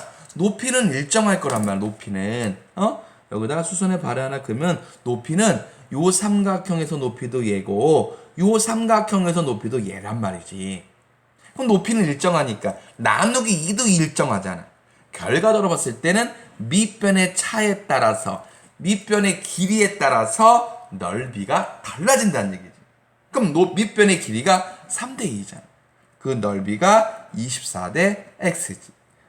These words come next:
아, 몇 배 했어? 여덟 배를 곱해준 것처럼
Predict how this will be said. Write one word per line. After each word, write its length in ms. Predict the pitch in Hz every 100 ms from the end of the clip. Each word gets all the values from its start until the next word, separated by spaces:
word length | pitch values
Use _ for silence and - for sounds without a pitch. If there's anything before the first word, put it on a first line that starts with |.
| -
아, 120 | -
몇 320 | 262 247 247
배 120 | 254 233
했어? 760 | 208 - 139 160 143 101 - - -
여덟 340 | 120 110 101
배를 220 | 104 131
곱해준 380 | 175 220 233 220
것처럼 400 | 202 - 101 98